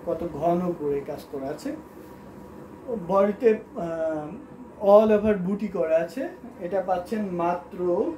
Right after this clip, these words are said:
উনিশ হাজার পাঁচশো টাকায়। এটা আসলে portion দেখতে পাচ্ছেন, আসলে কত ঘন করে কাজ করা আছে। উনিশ হাজার পাঁচশো টাকায় নিতে পারবেন, সাথে একটা matching blouse আছে, all over কাজ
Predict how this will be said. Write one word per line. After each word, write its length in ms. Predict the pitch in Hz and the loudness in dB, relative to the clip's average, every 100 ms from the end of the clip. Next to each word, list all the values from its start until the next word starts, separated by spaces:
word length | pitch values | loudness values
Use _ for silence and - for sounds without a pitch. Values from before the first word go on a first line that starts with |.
| - - - - | -10 -20 -16 -8
উনিশ 340 | 170 196 208 | -4 -4 -2
হাজার 340 | 170 175 190 - | -2 -2 -4 -4
পাঁচশো 340 | 151 - - 143 | -4 -4 -8 -10
টাকায়। 220 | 139 139 | -8 -6
এটা 240 | 147 160 | -6 -4
আসলে 380 | 160 151 165 156 | -4 -4 -2 -2
portion 380 | 151 156 180 214 - - - - 156 | -2 -4 -6 -8 -8 -18 -20 -8 -4
দেখতে 260 | 165 - | -2 -4
পাচ্ছেন, 300 | 151 - 151 | -8 -6 -6
আসলে 320 | 143 147 156 160 | -6 -4 -4 -4
কত 200 | 160 156 135 | -4 -6 -4
ঘন 280 | 160 165 160 | -4 -4 -2
করে 180 | 151 139 | -2 0
কাজ 200 | 147 - | -2 -2
করা 160 | 147 143 | -2 -2
আছে। 180 | - - - - - - - | -2 -4 -6 -16 -18 -16 0
উনিশ 440 | 196 233 247 240 | 4 6 6 4
হাজার 440 | 196 185 202 220 269 - | 2 6 6 4 2 0
পাঁচশো 440 | 165 170 - 202 185 | 0 0 -6 -6 -2
টাকায় 300 | 170 175 170 | -2 -2 -4
নিতে 260 | 160 156 | -6 -6
পারবেন, 400 | 156 151 156 226 262 - - - - | -2 -2 0 -2 -4 -6 -18 -18 -4
সাথে 340 | 180 160 190 190 | -2 -2 -2 -4
একটা 480 | 190 170 - 226 302 285 | -4 -6 -4 -2 -2 -2
matching 560 | 151 151 151 - 220 220 | -2 -4 -4 -2 0 0
blouse 460 | 151 131 131 127 | 0 -4 -4 -6
আছে, 200 | 135 - - - - - - - - - | -8 -12 -14 -14 -14 -16 -18 -20 -18 -8
all 360 | 170 165 165 160 | 2 4 4 2
over 180 | 165 165 | -2 -4
কাজ 140 | 147 | -6